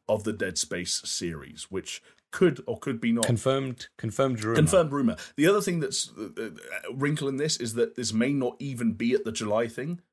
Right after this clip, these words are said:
Speaker 1: This might just be something that's being made regardless. So who knows? But I guess it, oh, it does open up a little bit of room to say, I, I mean, I, I, if I kick things off by saying, probably makes more space than Dead,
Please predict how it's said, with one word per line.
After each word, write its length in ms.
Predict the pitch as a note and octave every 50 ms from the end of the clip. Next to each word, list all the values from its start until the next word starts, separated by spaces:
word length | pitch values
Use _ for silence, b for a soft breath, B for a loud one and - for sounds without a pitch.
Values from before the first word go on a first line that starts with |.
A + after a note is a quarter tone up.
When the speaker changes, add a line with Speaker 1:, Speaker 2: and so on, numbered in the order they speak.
| _ _
Speaker 1:
This 160 | A2 G2+ G2+
might 160 | A2+ A#2+ A#2
just 160 | G2+ A2 A2 -
be 80 | A#2
something 300 | A2+ - B2 A2+ A2 G#2
that's 100 | F#2+ F#2+
being 260 | F#2+ A2 A2 G#2+ G#2+
made 240 | G#2 G#2 G#2 G#2 F#2
regardless. 540 | G2 F#2+ F2 G#2+ G#2 A2 A#2+ C#3+ C#3+ - - b b b b
So 340 | b - - G2+ F#2+ F#2+ F#2 E2+ - _ _ _ _ _ _ _ _ _ _ -
who 160 | - F#3 F3+
knows? 380 | C3+ G2+ D#2 D2+ D2+ D#2 - -
But 300 | - G2+ F#2 - - _ _ _ _ _ b b b
I 100 | - A#2
guess 220 | A#2+ D3 E3+ D#3+ -
it, 120 | B2+ - -
oh, 140 | D3+ E3
it 60 | F3+ D#3+
does 180 | A3+ A3+ A#3
open 220 | G3+ E3 - - D3
up 100 | B2+ -
a 40 |
little 240 | A#2+ A#2 C#3 D3+ C3+
bit 120 | A#2 A#2+ G#2+
of 160 | G2+ F#2+ G2+
room 320 | G#2 G2+ G2 G2 G2 F2 -
to 120 | - - F#2+
say, 440 | - - G2 F#2+ F#2 F2+ F2+ F2 - _ _ _ _ _ _ _ _ _ _ _ _ _ - - -
I, 160 | - F#2+ G2 - -
I 60 | G2
mean, 180 | G2 F#2+ G2 F#2
I, 60 | F#2+
I, 340 | - - - F#2 F#2+ E2+ C#2
if 160 | F#2+ A2+ A2
I 60 | G2
kick 220 | F2+ - E2+ D#2
things 160 | - A2+ A2+ A#2
off 160 | G2+ F2+ -
by 120 | - G2+
saying, 320 | - - G#2+ G2 F#2+ F#2+ B B B B _
probably 340 | - D4+ D#4+ D4 A3 G#3 G3+
makes 240 | F3+ E3 D#3 D3+ -
more 200 | C#3 B2 B2 A#2
space 300 | - - A#2+ B2 - -
than 120 | - A#2+
Dead, 240 | A2 A2 G#2 G2+ -